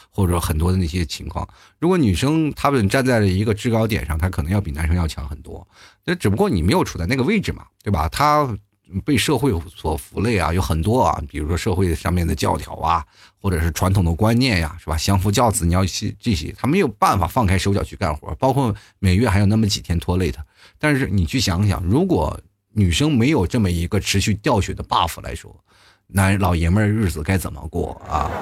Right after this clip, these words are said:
是吧？天生可能是要平衡的嘛，就是老爷们儿弱点儿，就是让女生，是吧，持续掉血，是吧？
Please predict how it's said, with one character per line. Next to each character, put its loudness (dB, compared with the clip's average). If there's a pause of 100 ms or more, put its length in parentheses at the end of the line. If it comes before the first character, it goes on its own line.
(2500)
是 -10
吧？ 0
天 2
生 4
可 0
能 4
是 2
要 4
平 0
衡 -2
的 -2
嘛， -2
就 0
是 4
老 4
爷 4
们 4
儿 4
弱 4
点 4
儿， 2
就 -2
是 2
让 2
女 2
生， 2
是 4
吧， 2
持 -4
续 2
掉 2
血， -4
是 -6
吧？ 2